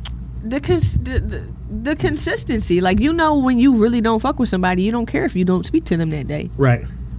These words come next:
Speaker 1: Like, you don't care if you think about all the things you do with a, with somebody you really don't give a fuck about, and then think about the leaps and bounds you go through to the person that you really fuck with.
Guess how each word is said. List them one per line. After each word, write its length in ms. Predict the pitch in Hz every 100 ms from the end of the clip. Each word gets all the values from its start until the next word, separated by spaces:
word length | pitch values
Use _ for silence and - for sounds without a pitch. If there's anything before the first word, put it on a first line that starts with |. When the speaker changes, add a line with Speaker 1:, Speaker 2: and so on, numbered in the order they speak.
| -
Speaker 1:
Like, 200 | 156 175
you 120 | 208
don't 260 | 226 208
care 380 | - 214 226 226
if 160 | 220 214
you 600 | 220 226 220 214 202 - -
think 160 | 294 381
about 260 | 330 285
all 180 | - 254
the 80 | 269
things 280 | 247 240 226
you 80 | 226
do 260 | 202 226
with 200 | 214 190
a, 40 | 185
with 300 | 175 185 208
somebody 380 | 208 208 202
you 340 | 185 180 185 226
really 380 | 160 160 202 190
don't 160 | 185
give 120 | 185
a 60 | 190
fuck 220 | 190 190
about, 320 | 196 196 185 - - -
and 120 | 175
then 120 | 233
think 220 | 247 233
about 300 | 214 190 180 170
the 100 | 170
leaps 360 | 175 214 -
and 140 | 180 185
bounds 380 | 185 190 185
you 80 | 185
go 160 | 175 175
through 300 | 180 170 165
to 180 | - 165
the 80 |
person 340 | 160 180 175 160
that 220 | 160 -
you 80 | 170
really 260 | 160 170
fuck 300 | 160 170 165
with. 200 | 147 120